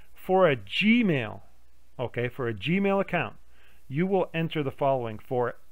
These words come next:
S M T P server, you want to enter S M T P dot gmail dot com, just like that. For port, your recorder or camera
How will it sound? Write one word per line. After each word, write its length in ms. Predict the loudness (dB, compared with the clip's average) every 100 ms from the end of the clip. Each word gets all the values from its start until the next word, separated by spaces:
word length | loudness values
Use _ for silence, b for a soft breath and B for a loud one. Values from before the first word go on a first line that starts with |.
| 0
S 240 | 0 0 -4
M 240 | -4 -4
T 240 | -6 -6 -6
P 240 | -4 -6
server, 500 | -2 2 2 0 -8 -14 -14 -14 -14 -12
you 160 | -2 0
want 280 | 2 2 0
to 180 | -6 -4
enter 460 | -2 -2 -2 -8 -8 -2
S 280 | 2 2 0 -4
M 280 | -2 -2 -4
T 260 | -6 -6
P 440 | -2 -2 -2 -4 -8 -14 2
dot 340 | 4 4 0
gmail 520 | -2 0 2 0 -2 -6 -6
dot 220 | -4 -4
com, 260 | -4 -8 -8 -14 -16 -16 -16 -16 -16 -6
just 220 | -6 0
like 180 | -2 0
that. 240 | -4 -6 -12 -14 -14 -14 -14 b b b b
For 200 | 2 2
port, 440 | 6 8 8 6 -10 -14 -14 -14 -14 -14 -14 -14 -14 -14 B B B
your 640 | 4 6 8 10 8 4 0
recorder 640 | 0 2 4 4 4 2
or 240 | 2 0
camera 560 | 0 -2 -2 0 0 -2